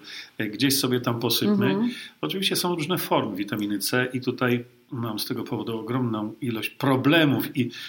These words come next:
Speaker 1: bo, bo jestem zalewany straszną ilością pytań. Więc oczywiście najlepsza witamina C to jest ta naturalna.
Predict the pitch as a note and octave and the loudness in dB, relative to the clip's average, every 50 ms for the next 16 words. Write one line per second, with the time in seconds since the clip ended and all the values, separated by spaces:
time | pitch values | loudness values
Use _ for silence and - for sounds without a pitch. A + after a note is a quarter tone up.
0 | - - - A#2+ B2 A#2+ A#2 A#2+ A#2+ B2+ A#2 A#2 A#2+ A#2 B2 A#2+ A#2+ C3 C3 C3 | -16 -10 -2 0 2 2 2 0 0 0 2 2 0 0 -2 -4 -4 -4 -4 -4
1 | C3 - - C#3 C3+ C3+ C#3+ D3+ D3 C3+ D3 C#3+ C#3+ C#3 - D#3 C#3+ - C#3 C3+ | -4 -4 -2 0 0 2 2 2 4 4 4 2 2 2 0 0 0 2 2 2
2 | C3+ C#3 C3+ - D3+ C#3 - D#3 C3+ - F#2 - - - - - - - - _ | 2 0 0 0 -2 0 0 0 0 -2 -4 -6 -10 -16 -18 -18 -18 -20 -8 _
3 | - C#3 C3+ - - - _ _ _ _ _ _ _ _ _ _ _ _ _ _ | -2 0 0 -2 -4 -10 _ _ _ _ _ _ _ _ _ _ _ _ _ _
4 | _ _ _ _ _ _ - F3+ F3 - G3 G3 A3+ B3 A#3+ - G3 E3 D#3 C#3+ | _ _ _ _ _ _ -2 0 0 2 2 2 4 4 4 2 2 2 2 4
5 | C3+ B2+ A#2+ A2+ - A#2+ F#2+ G#2 G2+ - A2+ G#2+ G#2+ G#2 G#2+ G#2+ G#2 - A2 G2+ | 4 4 4 2 0 0 0 0 -2 -2 -2 -2 -2 -2 -2 -2 -2 -2 -4 -4
6 | - A2 G2+ - - G#2+ G2+ F#2+ F2+ - - F#2+ F#2 - - - - - | -2 -2 -2 -2 -2 -2 -4 -4 -6 -8 -8 -8 -8 -8 -10 -12 -14 -14